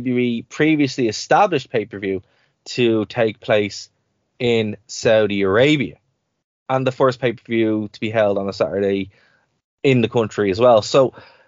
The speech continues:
a lot of firsts, uh, on this show, a lot of, uh, interesting things that happened on the show. And again, I didn't hate it. Now, to be fair, I agree with you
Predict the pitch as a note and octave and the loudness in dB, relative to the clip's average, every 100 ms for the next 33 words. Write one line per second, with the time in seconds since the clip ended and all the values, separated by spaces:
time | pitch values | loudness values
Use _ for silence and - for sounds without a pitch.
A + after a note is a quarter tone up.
0 | _ _ _ D#3+ E3+ F#3+ G#3+ F#3 - - | _ _ _ 2 6 6 4 0 -4 0
1 | E3 D3+ - - - - - _ - B2+ | 2 2 0 -12 -16 -18 -20 _ -2 2
2 | B2 A2+ B2 A#2 A2+ A2 - A#2 G#2+ C3+ | 4 4 0 0 -2 -4 -2 -2 -2 -4
3 | - _ B2 B2 B2+ B2+ A#2+ A2+ A2 G#2 | -12 _ 0 4 4 4 2 2 2 4
4 | G2+ G2+ F2+ - _ D#3 D#3 - C#3 B2+ | 4 2 -2 -6 _ -4 -4 0 2 2
5 | - C3 A2+ G#2+ G2 _ _ _ _ - | -2 -6 -6 -8 -12 _ _ _ _ -6
6 | E3 D#3+ C#3 A2 C3 B2+ G#2 G#2 G#2 G2 | -4 -2 -2 0 0 -2 -4 -6 -8 -2
7 | G#2+ G#2 - - - _ _ - F#3+ G#3 | 0 0 -2 -18 -20 _ _ 0 2 2
8 | F3 G3 G3 F3+ E3 _ _ _ F3+ A3+ | 0 2 2 0 -4 _ _ _ 2 2
9 | A#3+ A#3+ G#3+ G3+ G#3 G#3 D3 D#3+ D3 D#3+ | 2 -6 -6 -2 0 0 0 0 -2 -2
10 | C#3 C3 D#3 C3+ F#2+ _ _ _ _ _ | -6 0 4 4 2 _ _ _ _ _
11 | - C#3 D3+ D3 E3+ G3 G3+ - D#3 D#3 | 2 4 4 2 0 0 -2 -2 -2 2
12 | D3 C#3 | 2 0